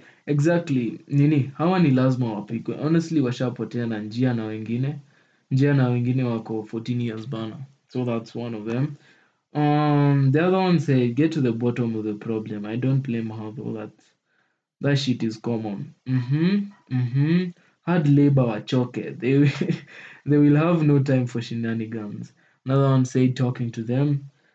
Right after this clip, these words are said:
Another one said, "Hakuna, at least hakuna eighteen juu angekuwa blamed for everything." And then another one said, "I don't blame anyone. What I think is people should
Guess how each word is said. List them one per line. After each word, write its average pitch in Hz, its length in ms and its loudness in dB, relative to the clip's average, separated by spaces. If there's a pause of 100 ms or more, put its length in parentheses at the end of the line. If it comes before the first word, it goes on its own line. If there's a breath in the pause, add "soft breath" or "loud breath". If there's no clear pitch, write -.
(640)
Another 156 360 2
one 127 240 2
said, 127 240 2
"Hakuna, 127 640 2
at 123 140 -8
least 156 200 0
hakuna 123 320 -2
eighteen 120 380 -2
juu 117 200 -4
angekuwa 113 440 -6
blamed 123 380 -2
for - 220 -10
everything." 139 720 -6 (320)
And 123 120 -2
then 127 220 2
another 120 440 -2
one 113 200 -4
said, 107 540 -6 (100)
"I 120 140 -4
don't 139 420 0
blame 110 320 -6
anyone. 104 640 -10 (520 soft breath)
What 143 280 -2
I 120 220 0 (180)
think 127 400 0
is 110 460 -6 (520)
people 160 240 4
should 135 160 2